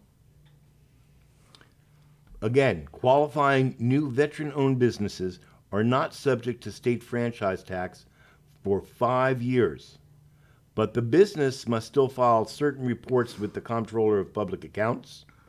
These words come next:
and you can go to their website, Comptroller's website, and find out what they are. You have to do your forms. If you're a five oh one C, you have to do your,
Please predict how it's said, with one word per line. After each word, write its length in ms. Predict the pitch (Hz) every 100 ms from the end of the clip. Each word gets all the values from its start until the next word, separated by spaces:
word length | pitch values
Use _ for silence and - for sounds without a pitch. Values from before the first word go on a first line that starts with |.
| _ _ _ - -
and 200 | 120 120
you 120 | 113
can 200 | 101 110
go 180 | 107 104
to 380 | 101 107 98 92 - - _ _
their 180 | - 104
website, 540 | 98 98 85 98 95
Comptroller's 540 | - 98 87 95 92 -
website, 400 | 90 80 95 87
and 100 | 78
find 180 | 90 87
out 60 |
what 140 | 82 85
they 120 | 95
are. 260 | 107 - - _ _ _ _ _ - -
You 220 | 98 110
have 520 | 95 120 123 127 - -
to 140 | 120
do 220 | 107 117
your 280 | 117 113 110
forms. 480 | - 117 113 87 - _ _ _ -
If 180 | 107
you're 160 | 110 117
a 40 |
five 340 | 110 113 120 117
oh 100 | 123
one 240 | 123 127
C, 220 | 120 135
you 200 | 131 101
have 280 | 85 98 104
to 100 | 107
do 120 | 104 117
your, 480 | 117 110 104 87